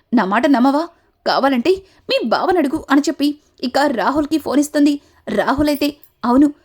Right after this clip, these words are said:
అవును ఆదిత్య, నాన్న ఇక్కడి నుంచి వెళ్లే ముందు నాతో మిథునకి ఏదో ఒకటి చెప్పి ఇక్కడికి తీసుకొస్తామని చెప్పారు. ఇప్పుడు మనం ఎలాంటి ప్రయత్నం చేసినా మళ్ళీ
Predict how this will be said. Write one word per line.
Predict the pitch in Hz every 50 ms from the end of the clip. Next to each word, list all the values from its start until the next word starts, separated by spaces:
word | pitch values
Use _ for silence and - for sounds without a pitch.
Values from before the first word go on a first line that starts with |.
| _ _ _ - 302
అవును | 339 403 453 508 - -
ఆదిత్య, | 269 269 277 311 285 - 277 294 285 - _ _ _ _ _ _ _ _ _ _ _ _ _ -
నాన్న | 220 214 208 196 226 285 285 285 339 349 - _ _ _ _ -
ఇక్కడి | - 415 - 523 466 320
నుంచి | 269 277 - 381
వెళ్లే | 262 208 175 233 294 320
ముందు | 302 294 285 311 349 - _ _ _ _ _ _ _ _ _ _ _ _ _ -
నాతో | 220 220 208 208 240 - 285 339 349 339 _ _ _ _ _ _ _ _ _ -
మిథునకి | 220 220 220 277 302 302 294 311 294 - _ _ _ _ _ _ -
ఏదో | 254 277 330 403 494
ఒకటి | 453 381 294 349 - -
చెప్పి | 262 - 320 294 285 _ _ _ _ _ _ _ -
ఇక్కడికి | 240 - 302 294 277 294
తీసుకొస్తామని | 247 - 233 247 302 - - 330 302 - 285 262 277 294 302
చెప్పారు. | - 302 294 311 302 302 302 302 - _ _ _ _ _ _ - 240
ఇప్పుడు | 247 - 294 294 294 277 - _ _ _ _ _ _ -
మనం | 226 226 233 294 349 349 339 - _ _ _ _ _ _ -
ఎలాంటి | 214 226 247 285 339 349 392
ప్రయత్నం | 392 - 226 247 262 320 311 294 311
చేసినా | 294 - 311 302 311 - _ _ _ _ _ -
మళ్ళీ | 226 220 - 208 226 277 339